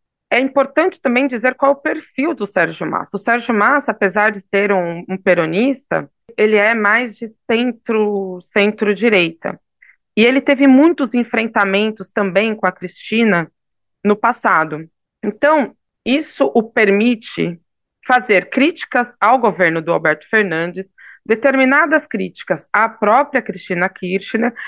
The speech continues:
mas sem ferir, sem, é, prejudicar o apoio que a militância da Cristina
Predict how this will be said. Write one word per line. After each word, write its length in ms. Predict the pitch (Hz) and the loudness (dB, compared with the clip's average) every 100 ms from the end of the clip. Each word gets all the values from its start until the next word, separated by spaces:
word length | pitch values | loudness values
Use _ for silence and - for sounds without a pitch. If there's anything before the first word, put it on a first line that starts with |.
| - | -8
mas 280 | 214 247 254 - _ | -2 -2 -2 -10 _
sem 260 | 269 277 339 403 _ _ _ _ - | 2 2 0 -6 _ _ _ _ -2
ferir, 520 | 240 196 190 262 - _ - | 0 0 -2 -4 -6 _ -2
sem, 420 | 220 226 214 202 | -2 0 -4 -2
é, 300 | 185 185 180 - _ | 0 2 0 -4 _
prejudicar 840 | - 240 247 208 202 - 175 180 214 | -4 -4 -4 -12 -8 0 2 2 0
o 60 | 208 | 0
apoio 460 | 220 220 220 262 302 | 0 0 0 0 -2
que 120 | - | -4
a 40 | |
militância 800 | 202 196 202 - 175 190 - - - | -4 -4 -4 -2 -2 -4 -4 -6 -6
da 180 | 170 180 | -2 -2
Cristina 640 | 196 196 - 196 196 240 | -4 -14 -10 -4 -2 -2